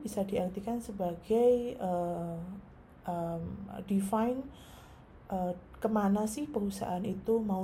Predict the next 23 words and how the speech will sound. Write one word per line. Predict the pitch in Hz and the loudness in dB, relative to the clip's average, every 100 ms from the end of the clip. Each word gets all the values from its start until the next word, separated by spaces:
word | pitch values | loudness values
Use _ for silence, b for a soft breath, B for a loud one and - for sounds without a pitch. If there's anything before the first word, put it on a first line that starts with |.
| 190 | -2
dibawa | 196 185 180 170 180 220 226 - - - - - | -2 0 2 2 0 -2 -6 -12 -14 -18 -20 -6
di | - 196 190 | 2 4 4
masa | 180 180 185 | 2 0 -2
mendatang, | 180 180 170 170 - 214 254 B B B B - | 0 -2 -2 -4 -4 -4 -6 B B B B 0
dan | 190 | 2
bagaimana | 185 180 190 190 196 208 214 | 2 0 0 0 0 0 -2
cara, | 196 180 175 170 165 - | -2 -2 -2 -4 -8 -8
eh, | 175 170 165 | -6 -6 -6
kesananya. | 214 202 196 196 196 180 165 - - - - B B B B B B B - - | -4 0 2 4 4 2 -4 -12 -18 -20 -20 B B B B B B B -6 4
Em, | 214 214 214 214 214 214 214 214 - - - - - - - - | 6 8 6 4 0 -4 -8 -12 -18 -20 -20 -20 -20 -20 -6 -2
inti | 262 262 294 | 0 2 4
dari | 269 196 196 196 196 | 6 6 6 6 6
fungsi | 196 226 202 196 - 208 208 214 | 4 2 2 2 0 0 -2 -2
pertama | - 208 - 202 196 196 202 240 - | 0 0 2 4 4 6 4 0 -2
manajemen | 202 196 196 180 175 175 | 2 4 2 0 0 -2
itu | 202 202 | -2 -2
adalah | 214 202 180 165 175 202 - - | -2 0 0 0 0 -2 -4 0
planning, | 214 202 180 170 175 | 2 4 2 0 -4
itu | 196 220 | -2 0
adalah | 202 196 165 175 196 | 2 2 2 0 0
pondasi | 190 175 165 - 202 | -2 0 -2 -2 -4
yang | 175 170 | -4 -2
paling, | 175 180 208 | -2 0 2